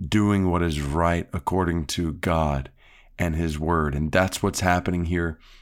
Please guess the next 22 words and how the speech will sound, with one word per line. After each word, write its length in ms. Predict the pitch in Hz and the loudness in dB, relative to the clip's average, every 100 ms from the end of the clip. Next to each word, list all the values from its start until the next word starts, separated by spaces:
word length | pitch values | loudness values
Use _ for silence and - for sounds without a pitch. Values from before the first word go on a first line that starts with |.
| - | -8
in 160 | 98 90 | -4 -2
Samson's 680 | - - 90 85 90 80 - - | -2 -2 -2 -2 -2 -4 -6 -8
life. 420 | 95 85 90 85 | -2 0 0 -2
He 180 | - 90 | -2 -2
has 240 | 76 78 - - _ _ _ _ _ | -2 -4 -8 -20 _ _ _ _ _
taken 400 | - 101 104 101 | -2 0 2 0
things 300 | 95 104 104 | 2 2 2
into 280 | 92 90 92 | 2 0 0
his 140 | 87 87 | 0 2
own 200 | 95 95 | 2 2
hands. 380 | 95 101 101 | 2 2 2
He's 180 | 95 87 | 0 0
making 420 | 92 98 95 90 | 2 2 2 0
one 140 | 95 104 | 2 2
of 160 | 95 | 2
the 100 | 90 | 2
most 560 | 107 101 98 - - - | 2 2 0 -4 -10 -8
significant 640 | - 95 95 101 101 95 | -4 0 2 2 2 0
decisions 800 | 82 - - 101 101 117 117 117 - - - - - | -2 -4 0 0 2 2 2 -2 -10 -20 -20 -20 -2
in 220 | 104 110 | 2 4
his 280 | 110 120 104 | 4 2 2
life, 500 | 107 110 131 135 - | 4 4 4 -2 -10